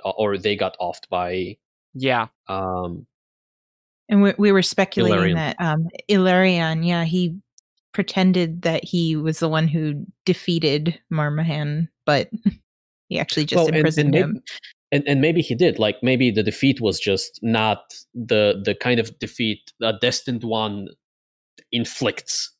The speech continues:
Speaker 1: uh,
Speaker 3: Hmm.
Speaker 1: upon a dark one. So, like, he was victorious, but not in the traditional sense. And so, as far as everyone else is concerned,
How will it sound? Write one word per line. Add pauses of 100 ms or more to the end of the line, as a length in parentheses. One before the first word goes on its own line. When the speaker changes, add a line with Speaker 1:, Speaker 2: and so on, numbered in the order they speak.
(920)
Speaker 1:
uh,
Speaker 3:
Hmm.
Speaker 1:
upon
a
dark
one. (600)
So,
like,
he
was
victorious,
but
not (400)
in
the
traditional
sense. (240)
And
so,
as
far
as (280)
everyone (120)
else
is
concerned,